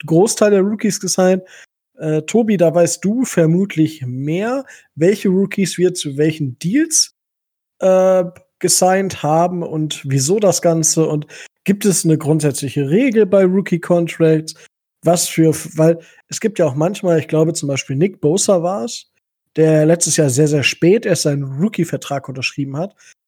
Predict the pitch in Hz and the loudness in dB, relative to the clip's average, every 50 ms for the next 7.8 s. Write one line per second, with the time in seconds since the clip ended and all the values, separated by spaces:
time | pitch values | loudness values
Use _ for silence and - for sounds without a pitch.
0 | _ _ _ _ _ _ 147 131 151 165 160 165 240 240 165 - - _ - - | _ _ _ _ _ _ -4 0 0 2 4 4 2 2 0 -4 -10 _ -8 -4
1 | 147 185 214 170 175 170 170 190 - 208 175 170 170 160 151 - 170 156 139 135 | -2 -2 -2 -2 0 0 0 0 0 0 0 2 2 2 2 0 0 -2 -4 -6
2 | - - 185 190 202 190 196 190 190 202 202 202 - 147 143 160 151 - 160 156 | -2 0 2 2 4 2 0 0 0 0 -2 0 -2 -2 -2 0 0 0 0 2
3 | 160 156 143 - 156 147 139 139 139 135 - _ _ _ _ _ _ _ _ _ | 2 2 0 -2 -4 -4 -4 -4 -6 -8 -12 _ _ _ _ _ _ _ _ _
4 | _ _ - 156 156 156 156 156 151 143 143 139 139 135 135 131 127 - _ _ | _ _ 0 2 2 4 4 2 2 0 -2 -4 -4 -6 -6 -8 -10 -14 _ _
5 | - 180 180 - 208 196 185 170 165 170 208 202 - 190 175 160 185 196 196 - | -2 0 2 2 4 4 4 2 2 -2 -2 0 0 0 2 0 -2 -2 -2 -4
6 | - 233 247 233 180 160 156 151 151 147 147 139 - 175 190 - - 240 247 247 | -6 -6 -8 -10 -10 -8 -4 -4 -4 -4 -4 -4 -4 -4 -4 -2 -2 -4 -4 -4
7 | - - - 170 170 165 151 139 160 170 - - - - - | -4 -4 -2 0 0 0 2 2 0 0 0 -2 -6 -8 -10